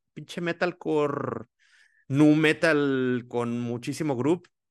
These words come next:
Por ahí también se, se deja sentir sus, sus raíces hardcoreeras en alguna parte de la canción. Esta banda, pues, anteriormente como que le pegaban más a la, a la hardcoreada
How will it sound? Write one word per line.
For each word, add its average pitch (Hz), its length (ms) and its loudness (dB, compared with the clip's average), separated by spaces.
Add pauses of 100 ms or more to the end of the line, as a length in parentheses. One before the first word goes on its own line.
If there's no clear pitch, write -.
(120)
Por 113 120 0
ahí 127 120 2
también 139 260 -2
se, 135 340 0
se 123 120 -6
deja 120 200 -6
sentir 127 340 -6
sus, - 580 -10 (360)
sus 117 280 -12
raíces 123 460 -2
hardcoreeras 127 640 0
en 117 100 -6
alguna 117 240 -6
parte 123 140 -4
de 120 60 -6
la 120 60 -6
canción. 170 360 -8
Esta 147 180 -8
banda, 131 420 -4
pues, - 200 -16
anteriormente 107 520 -8
como - 260 -16
que - 420 -20 (500)
le 95 220 -12
pegaban 104 340 -6
más 110 240 -6
a 120 60 -2
la, 92 300 -6
a - 200 -16
la 95 120 -6
hardcoreada 110 800 -2